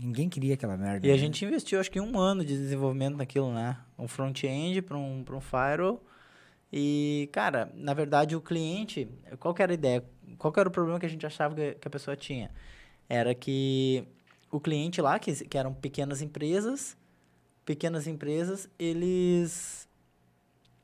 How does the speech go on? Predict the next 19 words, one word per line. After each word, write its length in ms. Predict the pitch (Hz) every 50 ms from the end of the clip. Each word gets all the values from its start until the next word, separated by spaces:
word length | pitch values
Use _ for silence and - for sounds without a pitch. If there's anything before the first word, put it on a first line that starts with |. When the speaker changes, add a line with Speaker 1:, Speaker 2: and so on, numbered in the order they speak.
| _ _ _ _ _ _ _ _ _ _ _ _ _ _ _ _ _ -
Speaker 2:
Eles 240 | 165 160 180 175
queriam 440 | - - 196 180 175 180 190 202 196
gerenciar 640 | 175 - 190 185 202 214 - - - 180 175 180 208
o 80 | 208 214
firewall 400 | - - 175 170 180 185 196 190
deles. 520 | 180 170 156 131 123 123 123 - - - _ _ _ _ - _ _ _ _ _ _ _
Ou, 140 | 135 131 123 - - - -
ou 100 | - 147
seja, 400 | 139 - - 151 131 117 120 117
queriam 340 | - - 185 185 220 240 233
lá 100 | 220 208
definir 460 | 202 190 185 - 190 175 170 165 156 - - - - _ _
quais 240 | - 160 165 160 156
os 100 | 151 -
sites 260 | - 143 160 - -
as 60 | -
pessoas 280 | - 147 - - 151 -
podiam 280 | - 143 135 135 131
usar, 720 | 127 117 127 160 175 185 185 185 180 175 165 175 - - -